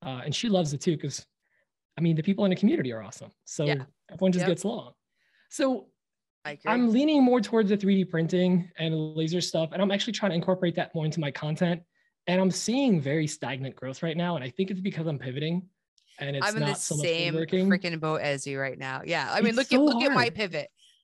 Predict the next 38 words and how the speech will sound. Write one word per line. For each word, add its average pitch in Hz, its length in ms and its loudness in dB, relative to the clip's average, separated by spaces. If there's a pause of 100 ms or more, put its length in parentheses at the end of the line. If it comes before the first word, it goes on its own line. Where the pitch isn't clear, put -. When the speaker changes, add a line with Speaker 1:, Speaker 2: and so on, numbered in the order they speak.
(120)
Speaker 2:
I 196 160 0
was 214 320 -4 (240)
carving 220 560 0
and 175 140 -6
painting 175 460 -8
every 147 280 -8
week. 151 320 -8
Speaker 1:
Yep. 151 100 -4
Speaker 2:
And 156 80 -8
now 151 300 0
I'm 151 180 -4
like, 147 260 -6 (580)
I'm 302 1400 -4
D 269 140 -2
I 262 120 -2
Y 285 220 2
ing 294 100 -4
a 294 60 -2
room 330 240 -4
right 208 180 -2
now. 170 320 -2
Uh-huh. 269 640 -4
<laughs> 392 460 -2
I'm 330 100 -2
doing 294 280 -2
work. 302 160 -8 (500)
Like, 233 240 -2 (160)
'cause, 269 180 -4
like, - 240 -2
I 185 140 0
am 226 240 -2
in 247 100 -4
a 247 80 -4
transition 254 600 -6
period 196 280 2
of 160 100 -4
life. 160 260 -2
So 160 360 -4